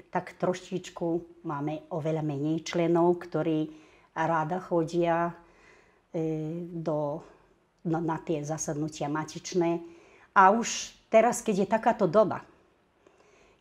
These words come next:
keď všetko, technológia išla napred, keď to povolávame zasadnutia počítačom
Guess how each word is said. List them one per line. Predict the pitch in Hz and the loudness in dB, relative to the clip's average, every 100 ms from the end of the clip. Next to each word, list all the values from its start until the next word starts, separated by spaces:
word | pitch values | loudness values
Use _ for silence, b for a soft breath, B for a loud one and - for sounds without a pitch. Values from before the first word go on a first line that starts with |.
| - | -2
keď | 180 160 - - - | 0 0 -6 -14 -12
všetko, | - 220 208 - 208 202 - - | -4 -2 -2 0 2 2 0 -4
technológia | 190 202 180 175 170 | -2 2 4 4 2
išla | 170 165 147 | 2 0 0
napred, | 151 - - - - | 2 0 -2 -10 -10
keď | - 160 - | -8 -6 -2
to | 165 | -4
povolávame | - 175 175 175 170 170 | 0 2 4 4 4 2
zasadnutia | 165 175 175 170 160 156 - 139 123 - - b b b b - | 2 0 0 0 0 -2 -4 -6 -6 -12 -18 b b b b 4
počítačom | 180 180 175 170 175 165 165 | 4 4 0 0 2 2 4